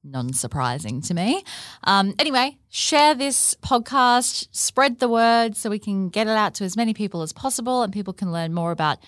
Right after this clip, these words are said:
skincare, skin cancer, you know, protecting the skin they're in and being confident. So tag your friend in my latest post,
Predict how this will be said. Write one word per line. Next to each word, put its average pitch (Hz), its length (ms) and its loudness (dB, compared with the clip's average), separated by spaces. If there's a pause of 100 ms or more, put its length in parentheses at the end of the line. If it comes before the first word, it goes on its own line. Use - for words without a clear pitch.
(380)
skincare, 277 840 0
skin 277 240 -4
cancer, 233 880 2
you 190 80 -8
know, 175 140 -4
protecting 240 340 -4
the 214 80 -2
skin 208 220 -4
they're 202 160 0
in 196 260 0
and 180 320 -2
being 226 240 0
confident. 285 720 0
So 180 320 0
tag 233 540 2
your 190 160 -2
friend 254 500 0
in 175 160 -4
my 165 140 -2
latest 156 320 -4
post, 226 480 0